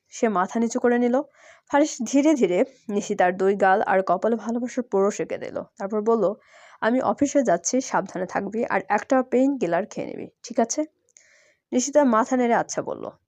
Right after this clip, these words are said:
কিছুক্ষণ পর বাড়ি, ফারিস বাড়ি থেকে বের হয়ে গাড়ি করে অফিসে চলে গেল। নিশিতা আবার পড়তে বসল।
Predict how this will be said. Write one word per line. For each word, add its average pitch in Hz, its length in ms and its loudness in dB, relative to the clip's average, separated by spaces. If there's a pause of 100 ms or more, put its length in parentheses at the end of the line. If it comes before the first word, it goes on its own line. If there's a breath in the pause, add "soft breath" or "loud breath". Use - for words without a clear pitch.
(120)
কিছুক্ষণ 190 380 -4
পর 180 220 4
বাড়ি, 185 360 0
ফারিস 226 440 0
বাড়ি 196 180 2
থেকে 240 220 -2
বের 226 240 4
হয়ে 233 180 -2
গাড়ি 180 240 0
করে 190 220 -2
অফিসে - 320 -6
চলে - 200 -8
গেল। - 160 -12 (180)
নিশিতা - 400 -4
আবার 214 260 2
পড়তে - 280 -4
বসল। - 360 -12